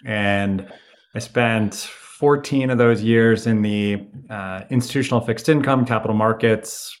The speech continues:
part of the business, and then moved for the last four or five years that I was there to the internal venture capital arm. And there we made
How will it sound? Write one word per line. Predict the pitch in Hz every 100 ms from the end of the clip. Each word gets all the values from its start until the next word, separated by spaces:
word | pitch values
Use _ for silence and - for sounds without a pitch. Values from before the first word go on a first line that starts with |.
| -
part | 123 113
of |
the | 104
business, | 110 101 107 104 101 - - _ _ _ _
and | 120 113
then | 113 110
moved | 110 113 110
for | -
the | 110
last | 107 107 107 -
four | 117 107
or |
five | 104 110 104
years | 104 101
that | -
I | 101
was | 101
there | 160 147 131
to | 117
the | 113
internal | 110 - 113 104 104 98 - -
venture | 107 107
capital | 101 95 98 95
arm. | 95 98 113 _ -
And | 110 104 101 104 101 98 - - 190
there | 117 113 113 113
we | 107 107
made | 104 104 104 101 98